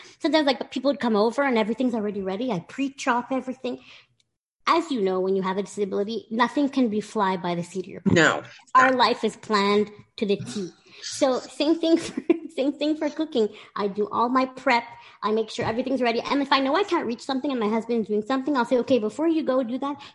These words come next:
Speaker 1: can you just make sure that I have everything at my disposal?"
Speaker 2: Yes.
Speaker 1: So that I'm not
Speaker 2: Yes.
Speaker 1: calling him. I, I try to avoid
Speaker 2: Yes.
Speaker 1: calling him, "Oh, I can't reach this," or, "Can you give me," just
Speaker 2: Right?
Speaker 1: make sure everything's at your
Speaker 2: Yeah.
Speaker 1: disposal.
Speaker 2: Yes.
Speaker 1: And so I think, and don't be scared. Do,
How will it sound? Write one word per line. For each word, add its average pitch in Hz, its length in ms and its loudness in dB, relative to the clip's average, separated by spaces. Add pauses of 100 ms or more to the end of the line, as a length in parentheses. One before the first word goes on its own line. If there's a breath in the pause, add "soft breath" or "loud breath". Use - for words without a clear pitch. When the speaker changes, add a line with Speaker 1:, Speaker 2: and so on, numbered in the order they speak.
Speaker 1:
can 233 100 -4
you 277 80 0
just 339 160 0
make 302 140 -2
sure 294 180 -4
that 247 120 -2
I 202 60 -2
have 202 220 -4
everything 247 380 -4
at 233 100 -6
my 202 140 -2
disposal?" 214 640 -4
Speaker 2:
Yes. 190 240 -6
Speaker 1:
So 247 100 -12
that 240 160 8
I'm 262 60 10
not 269 140 8
Speaker 2:
Yes. - 80 -4
Speaker 1:
calling 233 280 2
him. 240 200 2
I, 233 180 0
I 214 80 0
try 214 260 -4
to 214 200 -4
avoid 247 120 2
Speaker 2:
Yes. 277 340 6
Speaker 1:
calling 214 160 2
him, 208 100 2 (340 loud breath)
"Oh, 311 120 4
I 330 40 4
can't 339 360 -2
reach 330 220 -2
this," 339 240 -2
or, 254 60 -4
"Can 302 160 0
you 302 100 -2
give 302 120 -4
me," 302 80 0
just - 100 -18 (160)
Speaker 2:
Right? 214 140 4
Speaker 1:
make 392 180 6
sure 311 200 0
everything's 285 460 0
at 269 160 2
your 480 140 0
Speaker 2:
Yeah. 622 60 0
Speaker 1:
disposal. 302 760 2 (300 loud breath)
Speaker 2:
Yes. 403 360 6
Speaker 1:
And 226 80 2
so 285 160 0
I 277 100 2
think, 339 260 0 (100)
and 269 220 2
don't 262 220 0
be - 140 -18
scared. 269 480 -6
Do, 277 160 -8